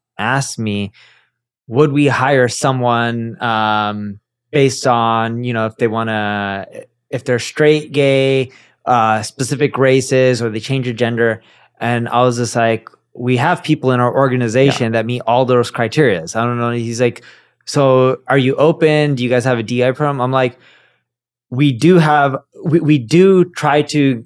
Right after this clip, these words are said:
Speaker 1: give equal opportunity and try to hire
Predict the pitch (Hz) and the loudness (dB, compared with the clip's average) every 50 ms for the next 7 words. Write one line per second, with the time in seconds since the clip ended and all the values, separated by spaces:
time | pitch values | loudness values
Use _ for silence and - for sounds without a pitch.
0 | _ _ - 127 151 135 123 151 156 143 - 131 131 123 123 127 127 - 123 - | _ _ -4 -2 -2 -2 0 -2 -2 -2 0 0 0 2 2 0 0 -2 -8 -6
1 | - 139 135 135 127 131 123 110 - 120 120 113 107 101 113 117 117 117 113 110 | -4 -4 -4 -2 0 -2 -2 -2 -2 -4 -4 -4 -4 -2 -2 -2 0 0 0 0
2 | 110 110 107 101 | 0 -2 -2 -4